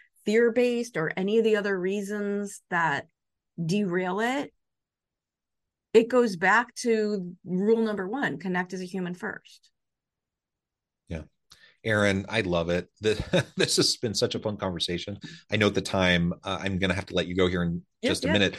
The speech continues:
Speaker 2: And unfortunately, we've only scratched the surface. Um, and your latest point about the soft skills, uh, I like to call 'em durable skills,
Speaker 1: Mm.
Speaker 2: uh, whatever you call 'em. Yeah, let's, let's
Speaker 1: Let's
Speaker 2: lean into
Speaker 1: use
Speaker 2: that.
Speaker 1: that word, 'cause I hate the word soft skills. I just don't know. I just didn't have another word for it. So let's do
Speaker 2: No,
Speaker 1: that.
Speaker 2: whatever we call it, I think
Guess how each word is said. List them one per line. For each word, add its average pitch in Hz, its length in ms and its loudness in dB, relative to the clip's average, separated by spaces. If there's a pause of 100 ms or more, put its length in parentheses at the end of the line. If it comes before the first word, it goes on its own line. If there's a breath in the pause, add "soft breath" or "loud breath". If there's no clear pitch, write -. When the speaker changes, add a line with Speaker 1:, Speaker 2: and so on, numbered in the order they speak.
(220 loud breath)
Speaker 2:
And 98 80 0
unfortunately, 95 600 2
we've 87 260 -2
only 92 300 0
scratched 78 400 -6
the 87 80 -10
surface. 113 480 0 (420 loud breath)
Um, 80 480 0
and 85 380 2
your 90 260 -2
latest 90 380 2
point 87 340 -2
about 82 360 -6
the - 40 -8
soft 85 300 -2
skills, 82 580 -2 (200)
uh, 80 280 -10
I - 140 0
like 90 160 2
to - 60 -16
call 85 160 -6
'em 78 100 -4
durable 85 380 2
skills, 80 580 -2 (240 loud breath)
Speaker 1:
Mm. 202 180 -2
Speaker 2:
uh, 82 140 -4
whatever 110 380 4
you 95 240 0
call 90 500 -4
'em. 76 140 -8
Yeah, 95 160 2
let's, 95 360 2
let's 143 300 -2 (180 loud breath)
Speaker 1:
Let's 262 180 4
Speaker 2:
lean - 100 4
into 302 80 4
Speaker 1:
use 311 80 2
Speaker 2:
that. 220 60 2
Speaker 1:
that 208 220 6
word, 196 220 2
'cause 202 160 -2
I 220 140 4
hate 180 340 -6
the 160 80 -6
word 156 240 -2
soft 151 320 0
skills. 160 300 -2
I 180 80 4
just 240 220 0
don't 208 220 4
know. 180 80 2
I 170 160 6
just 233 220 0
didn't 202 220 4
have 190 220 0
another 190 260 -2
word 180 260 0
for 135 160 -8
it. 131 140 -8
So 175 100 -12
let's 202 220 -4
do 135 100 2
Speaker 2:
No, 139 100 6
Speaker 1:
that. 123 80 4
Speaker 2:
whatever 170 300 6
we 165 140 4
call 110 400 2
it, 76 240 -2
I 110 100 2
think 131 240 -4